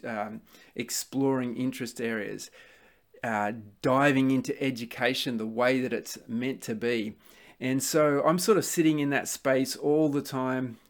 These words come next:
uh, you know, intention, I guess, uh, having to, to keep both worlds happy. And so I wanted to do this podcast episode with you guys today, just talking about the homeschooling plan, because my daughter, she came to me,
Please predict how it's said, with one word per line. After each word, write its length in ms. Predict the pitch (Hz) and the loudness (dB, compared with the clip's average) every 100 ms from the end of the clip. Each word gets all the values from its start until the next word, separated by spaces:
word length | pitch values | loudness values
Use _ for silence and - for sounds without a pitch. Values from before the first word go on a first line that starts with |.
| - | -10
uh, 260 | 120 113 95 _ _ - _ _ | -6 -6 -8 _ _ -20 _ _
you 100 | - | -10
know, 80 | 123 | -6
intention, 680 | 120 151 147 147 156 156 156 | -2 -4 -2 -2 -2 0 -2
I 80 | 135 | -2
guess, 440 | 131 127 135 - - | 2 2 0 -4 -4
uh, 220 | 127 110 | -4 -2
having 280 | 113 135 123 | -4 -4 -6
to, 360 | 123 127 123 117 | -6 -6 -4 -8
to 160 | - | -12
keep 340 | 120 - 131 - | -12 -6 -6 -2
both 300 | 117 117 - | -2 -2 -4
worlds 280 | 113 107 | -6 -6
happy. 460 | - 117 - 117 113 - - - - - | -6 -6 -6 -8 -8 -12 -20 -20 -20 -8
And 120 | - | -4
so 160 | 139 170 | 0 4
I 20 | 165 | 4
wanted 380 | 165 214 233 | 4 2 0
to 160 | - 180 | 2 0
do 320 | 143 151 151 | 4 4 4
this 200 | 135 147 | 4 0
podcast 680 | - - 127 131 135 127 127 | -2 0 0 0 -2 -2 -2
episode 460 | 123 120 113 120 113 | -6 -6 -2 -2 0
with 180 | 117 120 | -4 -6
you 80 | |
guys 300 | 110 117 117 | -2 -2 -2
today, 560 | - 127 120 113 120 117 - - | -4 -4 -2 0 -2 -6 -12 -14
just 200 | - 226 | -6 -6
talking 360 | - 202 185 180 | -2 -4 0 0
about 200 | 151 147 | 4 4
the 100 | 123 | 2
homeschooling 760 | 113 135 135 - 135 127 123 117 | -2 -2 -2 -2 -4 -2 -4 -8
plan, 520 | - 117 113 101 101 | -8 -8 -8 -10 -10
because 420 | 120 120 143 123 | -10 -6 -6 -4
my 120 | 127 | -6
daughter, 500 | 127 147 175 175 170 - | -4 0 2 4 2 -4
she 200 | - 131 | -8 -8
came 360 | - 151 165 | -4 -2 0
to 120 | 160 151 | -2 -2
me, 280 | 147 143 | 0 -2